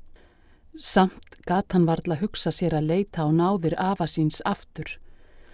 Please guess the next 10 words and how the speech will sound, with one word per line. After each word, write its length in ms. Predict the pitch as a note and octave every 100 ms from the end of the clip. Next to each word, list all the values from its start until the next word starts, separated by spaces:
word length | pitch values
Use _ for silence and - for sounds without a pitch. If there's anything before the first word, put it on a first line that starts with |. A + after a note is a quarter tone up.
| - - -
Hann 140 | D#3+ D3+
reis 300 | D#3+ F#3+ - -
ósjálfrátt 720 | F#3 G3+ G#3+ F3+ F3+ G3 -
upp 220 | G3+ -
í 80 | G3
rúminu 380 | F3 F#3 G3+ G#3
þegar 380 | G#3+ F#3+ E3 D#3
hann 160 | D#3 D#3
saknaði 580 | - G3 - G3 F3 D#3+
hljóðs 400 | D#3 D#3 F#3+ -